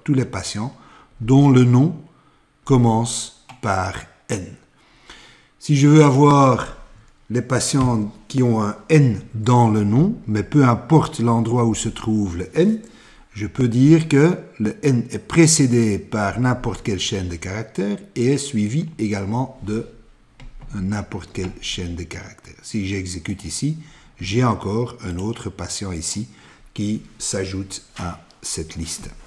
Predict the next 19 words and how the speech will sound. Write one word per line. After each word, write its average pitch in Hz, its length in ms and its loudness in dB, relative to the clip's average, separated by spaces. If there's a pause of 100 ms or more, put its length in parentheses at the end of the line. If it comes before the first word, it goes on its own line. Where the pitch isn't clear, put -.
(840)
Et 170 140 10
je 143 80 6
peux 165 200 8
évidemment 139 840 2
les 110 100 -4
combiner. 117 640 2 (460)
Donc 104 160 -10
si 107 160 -8
je 98 100 -6
dis 135 360 0 (540)
que 101 140 -6
je 92 100 -6
veux 104 160 -2
seulement 123 500 0
avoir 98 520 -4
les 95 80 -6
patients 92 720 -8
maxula-, 90 680 -8
masculins, 107 680 -4